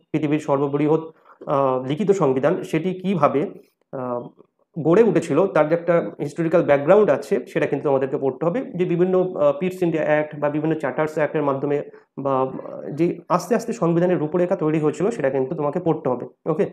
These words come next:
এবং making of the constitution-এর মধ্যেও কিন্তু, আহ, কীভাবে কনস্টিটিউশনটা তৈরি হয়েছিল, আহ, কনস্টিটিউয়েন্ট assembly বা অন্যান্য যে বিভিন্ন, আহ, কমিটিগুলো ছিল, তার chairman কে ছিল, কার কী ফিচার ছিল, সেগুলো কিন্তু তোমাকে পড়তে হবে। Sali-, salient features of the constitution-এর মধ্যে কিন্তু তোমাকে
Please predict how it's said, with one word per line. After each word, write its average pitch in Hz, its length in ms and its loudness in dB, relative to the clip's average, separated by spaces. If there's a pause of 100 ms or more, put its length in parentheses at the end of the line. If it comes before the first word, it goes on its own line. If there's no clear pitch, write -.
(320)
এবং 139 200 0
making 151 240 0
of 220 80 4
the 196 120 0
constitution-এর 175 480 2
মধ্যেও 165 260 0
কিন্তু, 180 420 -2 (220)
আহ, 135 400 2
কীভাবে 170 240 2
কনস্টিটিউশনটা 165 480 0
তৈরি 156 200 0
হয়েছিল, 160 220 0
আহ, 160 340 2
কনস্টিটিউয়েন্ট 147 440 0
assembly 156 580 0
বা 139 320 -2 (440)
অন্যান্য 160 280 6
যে 156 60 0
বিভিন্ন, 160 560 2
আহ, 135 220 2
কমিটিগুলো 170 440 2
ছিল, 160 180 -2
তার 143 380 0 (120)
chairman 151 340 4
কে 160 80 -2
ছিল, 160 200 -2 (260)
কার 160 280 4
কী 180 160 -4
ফিচার 170 320 0
ছিল, 170 200 -4
সেগুলো 135 240 0
কিন্তু 135 200 -4
তোমাকে 147 220 0
পড়তে 170 260 0
হবে। 180 160 4 (440)
Sali-, 156 200 4
salient 170 320 2
features 175 280 0
of 180 100 2
the 170 100 0
constitution-এর 170 440 0
মধ্যে 165 220 0
কিন্তু 160 200 -2
তোমাকে 160 440 -2